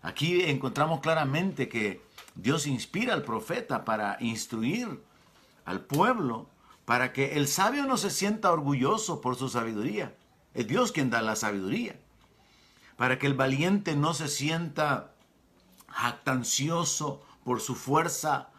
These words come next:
por su poder, por su estra-, sus estrategias, porque es Dios quien da las fuerzas.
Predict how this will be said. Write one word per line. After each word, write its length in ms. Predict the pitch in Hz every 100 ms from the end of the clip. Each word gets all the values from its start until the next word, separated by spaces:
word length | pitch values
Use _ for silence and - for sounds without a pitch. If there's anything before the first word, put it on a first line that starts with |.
| - - - _
por 160 | 107 113
su 200 | - 131
poder, 540 | 117 120 147 160 156
por 140 | 151 131
su 100 | 120
estra-, 320 | - 117 - -
sus 240 | - 123
estrategias, 1000 | 117 117 120 143 147 151 139 - - - _ - _ _ - _ -
porque 340 | 117 131 131
es 80 | 113
Dios 480 | 113 135 165 147 -
quien 200 | 123 113
da 140 | 127
las 200 | 131 113
fuerzas. 680 | - 143 160 151 135 110 -